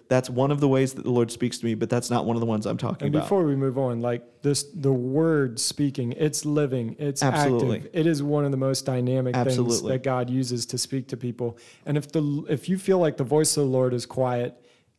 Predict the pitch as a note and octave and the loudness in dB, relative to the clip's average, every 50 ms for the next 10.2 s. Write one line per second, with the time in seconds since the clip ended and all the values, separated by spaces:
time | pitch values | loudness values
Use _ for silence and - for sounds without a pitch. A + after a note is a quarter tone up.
0 | C3+ A#2+ A#2 C#3+ D3+ D#3 D#3 D#3 - D#3+ C#3 C#3 C3+ C3 C3 B2 A#2+ C3 C3 B2+ | -16 -4 0 2 4 4 2 2 0 0 0 2 2 2 2 2 2 2 2 4
1 | A#2+ A2 G#2+ G#2+ - - C#3 B2+ A#2 A2+ G#2 - - B2+ A#2+ - - - C#3 C#3+ | 4 2 2 0 0 0 0 0 0 -2 -4 -2 -2 -2 0 0 2 2 2 4
2 | G#2+ D2+ - F2 - F3 F3+ F3+ F3+ E3 C3+ A#2 A#2+ C#3+ C3+ B2+ G#2+ A#2+ A2+ A2 | 2 0 -2 -2 -2 0 0 0 0 -2 -2 -4 -4 -2 -2 -2 -4 -6 -8 -10
3 | - - - C3 B2+ A#2+ - - A#2 G2+ E2 - - - - - - _ _ - | -12 -4 0 0 0 0 0 -4 -4 -4 -4 -6 -6 -10 -12 -12 -18 _ _ -16
4 | D3 C3+ A#2+ A#2+ - C3+ - C3+ C#3 C3+ C3 A#2+ C3 - - - _ _ _ _ | -14 -12 -12 -12 -14 -10 -2 0 2 2 2 0 -2 -6 -10 -18 _ _ _ _
5 | _ _ _ _ _ _ _ _ - _ _ - - - - D#3+ C#3 D3 E3+ D#3+ | _ _ _ _ _ _ _ _ -20 _ _ -14 -8 -2 0 2 4 4 4 4
6 | D#3+ C3+ C#3 B2+ A#2+ B2+ B2 B2 B2 - C3 B2+ A#2 A#2 A#2+ - B2+ A#2+ A#2 A2+ | 2 2 2 2 2 2 2 2 2 2 2 2 2 2 0 0 -2 -2 -2 -2
7 | - C#3+ C#3+ C3+ C3 A#2+ A#2+ A#2 A#2 A2+ A#2 - - B2+ A#2+ A2 - A#2+ A#2 A2+ | -2 0 0 0 2 0 0 0 0 0 -2 -2 -2 -2 -2 0 -2 -2 -2 -4
8 | A2+ - - - A#2 A2+ A2 A2 A2+ A2+ A2+ - A#2+ A2+ - - - A#2 G#2+ - | -4 -6 -6 -4 -4 -4 -4 -4 -4 -4 -4 -4 -8 -8 -8 -6 -6 -4 -2 0
9 | B2+ B2+ - D3 C#3 C3 B2+ B2 - A#2+ B2 C3 C3 B2+ C3+ C3+ - - A#2+ G#2 | -2 0 -2 -4 -4 -4 -4 -6 -6 -8 -8 -4 -4 -4 -4 -4 -6 -6 -4 -4
10 | G#2 G#2+ G#2+ | -2 -4 -4